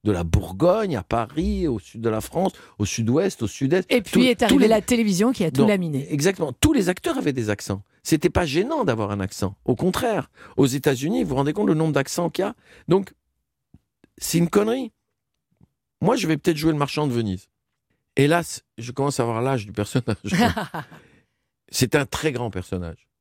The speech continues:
Speaker 1: C'est une très grande pièce. Compliquée, très grande pièce. Jouer le marchand de Venise de Shakespeare, ça sera pas pour moi. « Oh, regardez, maintenant, il peut jouer Shakespeare. » Même si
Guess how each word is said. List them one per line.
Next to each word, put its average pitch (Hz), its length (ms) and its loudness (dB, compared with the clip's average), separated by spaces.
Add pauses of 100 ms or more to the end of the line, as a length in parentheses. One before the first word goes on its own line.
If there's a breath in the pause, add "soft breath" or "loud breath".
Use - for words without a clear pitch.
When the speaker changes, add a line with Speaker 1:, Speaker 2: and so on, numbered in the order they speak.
(520)
Speaker 1:
C'est - 240 -4
une 120 100 0
très - 200 -2
grande 113 220 -2
pièce. - 400 -6 (240)
Compliquée, 110 600 -2 (140)
très 131 160 -2
grande 107 200 -2
pièce. - 380 -8 (1120)
Jouer 113 260 2
le 165 60 -2
marchand 135 260 -4
de 120 80 -4
Venise 135 180 -2
de 104 40 -6
Shakespeare, 147 600 -6 (840)
ça - 300 -2
sera - 220 -2
pas 160 200 -2
pour 95 320 -8
moi. « 151 480 -2 (240 loud breath)
Oh, - 180 -10 (100)
regardez, 92 500 -4
maintenant, 104 640 -6
il - 60 -16
peut - 140 -6
jouer 92 160 -2
Shakespeare. » 85 460 -8 (1200)
Même 117 260 2
si 120 440 -2